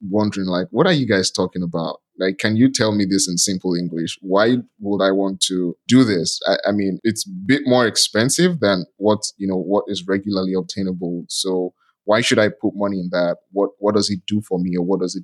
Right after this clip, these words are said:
do for the environment? Can, can we take it up from there? And then we can also, like, talk about how to get started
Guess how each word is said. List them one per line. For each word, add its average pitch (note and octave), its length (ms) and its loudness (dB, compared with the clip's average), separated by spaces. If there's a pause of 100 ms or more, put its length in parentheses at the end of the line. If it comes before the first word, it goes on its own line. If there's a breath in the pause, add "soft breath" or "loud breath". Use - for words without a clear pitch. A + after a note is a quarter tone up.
(120)
do G2 220 -4
for F#2+ 120 -2
the F2 120 -2
environment? F2+ 680 -2
Can, F2+ 220 -6 (360 loud breath)
can A2 100 2
we C3 100 6
take D3 240 0
it D#3 80 2
up D#3 160 0
from B2 180 0
there? G#2 300 4 (260 soft breath)
And G#2+ 180 0
then G2+ 260 2
we A2+ 80 -4
can A2 140 0
also, B2+ 420 4 (120)
like, G2 260 2
talk B2 180 0
about F#2 420 4 (160)
how B2 220 2
to C3 120 -4
get G#2+ 220 2
started B2 460 4